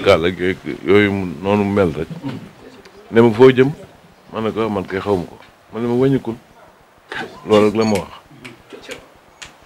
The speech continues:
<coughs> Ma xëy, sama yaram yépp dee ci gént gi, ndax la ma gis, xam naa ne gént la, waaye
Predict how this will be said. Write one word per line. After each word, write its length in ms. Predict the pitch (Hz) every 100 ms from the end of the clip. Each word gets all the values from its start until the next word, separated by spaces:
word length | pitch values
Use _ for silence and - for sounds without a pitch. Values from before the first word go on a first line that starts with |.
| _
<coughs> 2500 | 202 226 220 180 135 95 - - _ _ _ _ - - - - - - - - - - - -
Ma 160 | 95 92
xëy, 300 | - 98 135 - _ _ _ _ - - - - - _ _ _ - -
sama 580 | - 87 87 92 87 80
yaram 420 | 65 85 82 82 82
yépp 260 | 85 -
dee 300 | 92 80 92 104 _ - _ _ _ _ _ _ _ _
ci 120 | - 82
gént 200 | 95 90 76
gi, 120 | 69 -
ndax 160 | - 95
la 100 | 107
ma 120 | 110 117
gis, 300 | 107 - - - - - _ _ _ _ -
xam 160 | 95 98
naa 120 | 104
ne 80 | 104
gént 320 | 98 104 92 85
la, 140 | 87
waaye 460 | 107 87 90 95